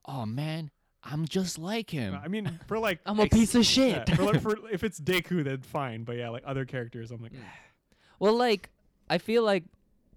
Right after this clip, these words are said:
Speaker 3: a lot of our favorite animes revolve around a character that's a fucking badass, and there's no, like,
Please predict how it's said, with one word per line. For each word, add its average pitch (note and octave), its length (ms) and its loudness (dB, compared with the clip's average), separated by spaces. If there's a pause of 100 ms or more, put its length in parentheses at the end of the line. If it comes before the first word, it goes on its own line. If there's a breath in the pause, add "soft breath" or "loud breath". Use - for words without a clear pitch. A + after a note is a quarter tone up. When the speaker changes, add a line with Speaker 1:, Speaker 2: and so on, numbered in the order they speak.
(140)
Speaker 3:
a C#3 40 -8
lot C#3+ 220 4
of D3 120 -2
our C3+ 140 2
favorite C3+ 380 -4
animes B2+ 800 -4
revolve B2+ 420 0
around A#2 440 -2
a C3 80 -10
character B2+ 380 -8
that's A#2 180 -10
a A#2 60 -16
fucking B2 480 -14 (120)
badass, B2 540 -8
and A#2 120 -14
there's A#2 160 -10
no, A#2 180 -10
like, G2+ 340 -14